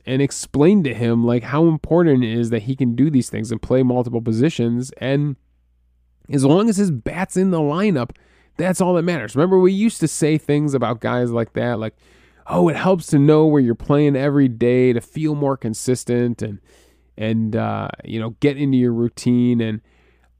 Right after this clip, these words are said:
I gotta say, with, with as much stiff competition as there is to be an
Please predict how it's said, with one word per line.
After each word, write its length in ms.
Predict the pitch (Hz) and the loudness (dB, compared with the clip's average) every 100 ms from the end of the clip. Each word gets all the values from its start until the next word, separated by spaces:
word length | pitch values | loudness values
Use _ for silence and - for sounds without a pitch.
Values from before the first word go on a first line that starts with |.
| - | -8
I 120 | 175 | -2
gotta 200 | 190 156 | 0 -2
say, 380 | - - 139 123 | -2 0 0 0
with, 280 | 120 123 | -2 -2
with 160 | 143 131 | -2 0
as 160 | 143 120 | 0 0
much 480 | 131 147 165 - - | 0 0 -2 -6 -12
stiff 580 | - - - 147 143 - | -10 -10 -4 -4 -4 -10
competition 720 | 139 135 127 - 113 - 117 | -10 -8 -8 -6 -6 -4 -4
as 180 | 110 107 | -4 -2
there 160 | 113 | -4
is 400 | - 107 113 113 - _ _ _ _ _ _ - | -2 -2 -2 -4 -10 _ _ _ _ _ _ -8
to 180 | - 147 | -2 0
be 280 | 113 131 135 | 4 6 6
an 240 | 120 120 | 4 -2